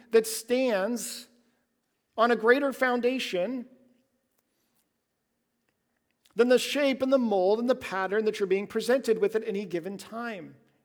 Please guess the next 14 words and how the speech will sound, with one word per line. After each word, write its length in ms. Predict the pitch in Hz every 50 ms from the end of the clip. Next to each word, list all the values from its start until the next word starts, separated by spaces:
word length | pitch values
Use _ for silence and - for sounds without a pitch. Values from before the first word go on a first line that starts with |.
| _ -
in 60 | 175
our 80 | 180 196
culture, 500 | - - - 240 240 240 - - 180 165
in 60 | 170
our 140 | 180 196 202
world. 480 | 190 202 247 247 233 196 160 143 143 - _ _ _ _ _ _ _ _ _
And 240 | - 170 170 170 170
this 720 | 233 294 285 254 247 240 - - - - - - - - _ _ _ _ _ _ _ _ _ _ _ _
is 200 | - 165 139 -
what 60 | 139 139
he's 120 | 180 -
talking 420 | - - 208 214 208 - 220 208
about. 360 | 185 - - - - - _ - _ _ _ _ _ _ _ _ _ _ _ _ _ _ _ _ _ _ _ _ _ _ _ _ _ _ _ _ _ _ _ _ _ _ _ _ _ _ _ _ _ _ _ _ -
This 840 | 165 156 156 202 277 320 285 220 220 220 220 - - - - - -